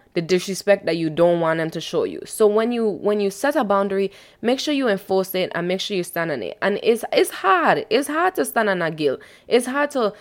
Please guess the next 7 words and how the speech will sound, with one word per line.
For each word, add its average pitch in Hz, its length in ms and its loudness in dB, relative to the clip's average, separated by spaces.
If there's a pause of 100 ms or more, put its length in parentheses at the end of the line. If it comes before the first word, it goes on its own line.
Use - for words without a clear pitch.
(180)
especially 349 460 2
if 320 140 -2
you're 277 160 -2
a 202 80 4
people 233 320 0
pleaser 220 580 0 (220)
or 175 400 6